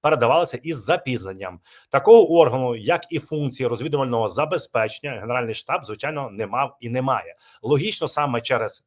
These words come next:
відсутність і затримки в обміні сп-, специфічною інформацією з космосу не вдалося використати повний потенціал таких систем, друзі, як «Хаймерс». Згодом через реакцію Росії їхнє стратегічне значення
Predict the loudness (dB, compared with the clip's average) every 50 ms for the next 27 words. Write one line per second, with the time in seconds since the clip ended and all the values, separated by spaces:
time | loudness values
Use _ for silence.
0 | _ -14 -14 -12 -12 -12 -12 _ -10 -12 -12 -12 _ -14 -12 -10 -10 -8 -8 -6
1 | -8 -6 -6 -6 -8 -8 -6 _ -2 -2 -2 -2 -6 -18 -18 -18 -18 -18 _ _
2 | _ -20 -20 -20 -20 _ _ _ -14 -10 -6 -4 -4 -4 -4 -6 -6 -10 -8 -10
3 | -12 -10 -8 -4 -2 0 0 0 -2 -4 -8 -10 -10 -10 -8 -4 0 0 0 0
4 | -2 -8 -8 -6 -6 -6 -6 -8 -14 -20 -20 -14 -10 -6 -4 0 0 0 0 0
5 | -2 -6 -8 _ -20 -8 -2 0 0 2 0 -2 -4 -2 -2 -2 -2 -2 -4 -4
6 | -4 -4 -4 -6 -8 -8 -8 -8 -8 _ -4 0 0 0 0 0 -4 -6 -6 -4
7 | -4 -4 -4 -6 -8 -8 -10 -6 -2 -2 0 0 0 0 -2 -2 -4 -4 -8 _
8 | _ _ _ _ -4 -4 -4 -4 -6 -8 -6 -6 -6 -8 -6 -6 -6 -6 -6 -6
9 | -8 -10 -8 -10 -8 -6 -8 -8 -10 -10 -8 -8 -8 -8 -8 -14 -20 -20 -20 -16
10 | -14 -10 -6 -4 -4 -4 -4 -6 -6 -8 -10 -14 -20 _ -2 0 2 2 2 0
11 | -4 -8 -6 0 2 4 4 4 2 -2 -10 -8 -6 -6 -6 -6 -6 -8 -8 -8
12 | -8 -8 -10 -10 -10 -10 -10 -8 -10 -10 -8 -8 -8 -8 -6 -6 -6 -6 -8 -6
13 | -8 -8 -8